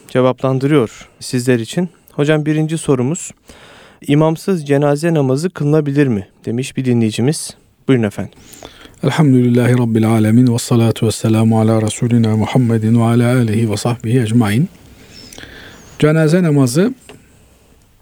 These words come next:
Speaker 2: vefat etmiş olan Müslümanın arkasında bıraktığı Müslümanlar tarafından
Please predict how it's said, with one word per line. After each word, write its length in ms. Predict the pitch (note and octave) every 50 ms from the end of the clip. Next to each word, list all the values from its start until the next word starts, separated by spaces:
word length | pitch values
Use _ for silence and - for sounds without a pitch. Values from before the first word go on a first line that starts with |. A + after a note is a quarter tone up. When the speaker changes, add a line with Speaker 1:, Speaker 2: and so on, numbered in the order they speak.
| _ _ -
Speaker 2:
vefat 340 | C#3+ C3+ - F3 E3 D3 -
etmiş 340 | D3+ C3+ - C#3 B2 - -
olan 200 | C3+ C3+ C3 B2+
Müslümanın 760 | B2+ B2+ - - - C#3+ C#3 B2+ B2 B2+ C3+ C#3 D3+ E3+ - - - _ - _ _ _ _ _ _ _ _ _ _ _ _ _ _
arkasında 880 | - D3 C#3 - - C#3 - - C#3+ C3+ C#3 C3+ C#3+ C#3+ C#3 C#3 - - - - - _ _ _ - - - -
bıraktığı 560 | C3+ C3+ C#3 C3+ - - - - C#3+ C3+ C3
Müslümanlar 880 | B2+ B2+ B2 - - - C#3+ C#3 C3 C3 C3 B2+ C3 C3+ B2+ B2 - - - _ _ _ _ -
tarafından 720 | - C3 B2+ B2 A2+ - B2 A#2+ A#2+ A#2 A#2+ A#2+ A#2+ A#2